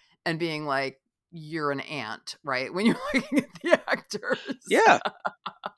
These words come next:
Speaker 1: And, yeah, and no, I couldn't, no. I'd, I'd have been pissed. That's a lot of money.
Speaker 2: Yeah,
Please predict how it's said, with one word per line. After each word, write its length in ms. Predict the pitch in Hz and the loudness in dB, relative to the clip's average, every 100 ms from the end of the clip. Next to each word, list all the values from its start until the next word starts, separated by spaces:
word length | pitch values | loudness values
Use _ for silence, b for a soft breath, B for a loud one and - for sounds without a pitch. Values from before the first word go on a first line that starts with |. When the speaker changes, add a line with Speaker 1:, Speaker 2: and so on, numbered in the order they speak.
| - 202 _ _ _ _ _ _ _ _ - 539 539 B B - | -16 -20 _ _ _ _ _ _ _ _ -4 -2 -2 B B 6
Speaker 1:
And, 420 | 240 214 208 208 | 8 8 6 -2
yeah, 460 | - 220 170 90 58 | 0 6 8 6 4
and 340 | 185 185 170 | 0 0 -2
no, 260 | 170 139 90 | 2 4 2
I 80 | - | -2
couldn't, 460 | - 180 135 135 - - | -6 -8 -6 -10 -10 -10
no. 200 | 147 85 - _ _ | -6 -6 -10 _ _
I'd, 140 | 156 156 | -2 0
I'd 180 | 165 208 | 0 0
have 60 | |
been 140 | 427 453 - 480 554 | -2 -8 -2 2 2
pissed. 380 | - - - - - | 0 -8 -14 -16 -10
That's 160 | 403 | -8
a 40 | 480 | -2
lot 160 | 480 | 0
of 60 | 480 466 523 466 | 0 -4 -6 -6
money. 320 | 233 147 110 - _ _ _ _ _ _ _ _ - B B - | -6 -6 -10 -14 _ _ _ _ _ _ _ _ -16 B B 12
Speaker 2:
Yeah, 260 | 254 135 | 12 12